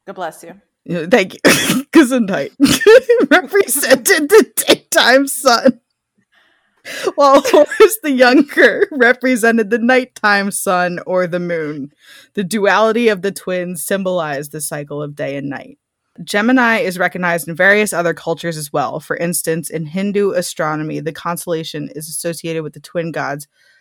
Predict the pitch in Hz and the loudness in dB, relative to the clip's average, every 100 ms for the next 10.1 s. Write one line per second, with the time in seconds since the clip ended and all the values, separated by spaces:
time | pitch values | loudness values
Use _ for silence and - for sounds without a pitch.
0 | _ - 185 202 - 170 139 - - - | _ -2 0 0 -2 -8 -8 -8 -12 -16
1 | - _ _ _ _ _ _ _ _ - | -20 _ _ _ _ _ _ _ _ -4
2 | 196 180 175 170 170 - - 190 185 180 | -2 0 0 0 -2 -6 0 2 2 0
3 | 165 _ _ 151 185 175 165 170 160 285 | -8 _ _ -10 -4 -2 -2 -4 -6 -8
4 | - 156 165 160 151 147 - 151 - 151 | -8 -8 -8 -10 -10 -12 -12 -12 -10 -10
5 | 147 147 135 110 - 151 - - - - | -8 -8 -8 -10 -10 -12 -14 -14 -12 -14
6 | - _ _ _ _ _ _ _ _ - | -16 _ _ _ _ _ _ _ _ -4
7 | 214 269 302 269 220 220 185 190 190 170 | -4 -2 -4 -4 0 0 0 -4 -6 -4
8 | 175 170 175 170 - 170 - - - - | -2 -4 -6 -12 -14 -14 -14 -20 -16 -16
9 | - - - - 151 - - - 196 160 | -16 -18 -20 -20 -20 -20 -18 -8 -2 -2
10 | 139 | -4